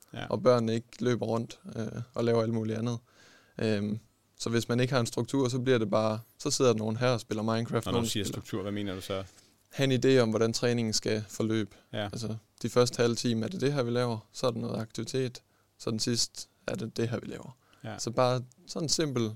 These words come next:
Speaker 2: opdeling af træningen. Det, det er der nogen, der ikke har, for så bliver det bare den her fritidsordningsstemning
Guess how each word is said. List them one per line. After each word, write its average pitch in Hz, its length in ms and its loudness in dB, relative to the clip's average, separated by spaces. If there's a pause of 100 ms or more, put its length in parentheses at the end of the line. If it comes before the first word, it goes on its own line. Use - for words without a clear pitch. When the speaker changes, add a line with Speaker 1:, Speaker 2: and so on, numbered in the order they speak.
(680)
Speaker 2:
opdeling 120 520 2
af 107 120 -2
træningen. 113 480 -4 (600)
Det, 123 340 6 (120)
det 131 100 6
er 123 80 6
der 120 60 -2
nogen, 139 260 2
der 131 80 4
ikke 131 160 2
har, 123 260 -2 (360)
for 123 140 -2
så 123 200 2 (200)
bliver 139 180 2
det 113 120 0
bare 120 140 6
den 120 140 0
her 117 120 0
fritidsordningsstemning 113 1700 -2